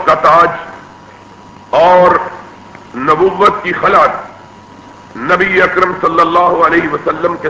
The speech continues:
سر اقدس پر رکھی گئی اور آپ کو پہنائی گئی، تو اللہ تعالیٰ نے ساتھ ہی اعلان کر دیا،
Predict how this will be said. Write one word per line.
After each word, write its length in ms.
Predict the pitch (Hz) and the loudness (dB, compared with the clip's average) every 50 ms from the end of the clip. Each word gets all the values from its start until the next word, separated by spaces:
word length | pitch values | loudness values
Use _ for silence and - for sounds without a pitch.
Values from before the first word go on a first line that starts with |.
| - | -4
سر 120 | - 156 151 | -2 -2 0
اقدس 440 | 147 156 151 - - 160 156 - - | 0 -2 -2 -2 -4 -4 -4 -2 -2
پر 120 | 139 135 | -2 -2
رکھی 300 | 135 131 - - 143 143 | -2 -2 -4 -8 -8 -6
گئی 140 | 151 147 143 - - - - - - - - - - - - - - - - - - - - - | -6 -6 -6 -8 -14 -20 -20 -20 -20 -20 -20 -20 -20 -20 -20 -20 -20 -20 -20 -20 -20 -20 -20 -10
اور 360 | - 131 156 175 180 185 185 175 170 - | -4 0 2 4 4 4 4 2 2 2
آپ 320 | 165 180 185 180 - - | 2 2 2 0 -2 -4
کو 100 | 185 185 | -4 -2
پہنائی 440 | - 165 160 170 170 170 165 170 165 160 | -2 -2 -2 0 0 2 2 2 4 4
گئی، 160 | 190 185 175 - - - - - - - - - - - - - - - - | 2 2 2 0 -4 -12 -16 -20 -20 -20 -20 -20 -20 -20 -20 -20 -20 -18 -10
تو 140 | - 143 - | -6 -2 0
اللہ 280 | 175 190 185 190 - - - | 0 2 2 0 0 0 0
تعالیٰ 340 | 147 143 165 180 180 180 170 | 2 2 4 4 4 4 2
نے 200 | 165 160 156 156 - - - - - - - - - - - - - - - - - - - - | 2 0 -4 -6 -8 -12 -16 -20 -20 -20 -20 -20 -20 -20 -20 -20 -20 -20 -20 -20 -20 -20 -16 -4
ساتھ 320 | - 160 185 190 - - - 180 | 0 2 4 4 2 2 -2 -2
ہی 180 | 175 160 151 | -2 0 0
اعلان 320 | 143 139 156 165 165 160 151 - | 0 2 2 2 2 2 0 -2
کر 100 | 139 135 | -4 -4
دیا، 300 | 135 135 131 135 131 131 | -4 -4 -4 -2 0 0